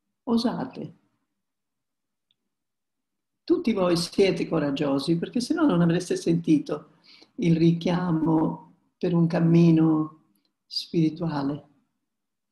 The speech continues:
Esiste il coraggio in voi. C'è quella fiamma, quella torcia è accesa.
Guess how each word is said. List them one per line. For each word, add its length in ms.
Esiste 560
il 100
coraggio 440
in 140
voi. 300
C'è 500
quella 280
fiamma, 520
quella 300
torcia 460
è 80
accesa. 640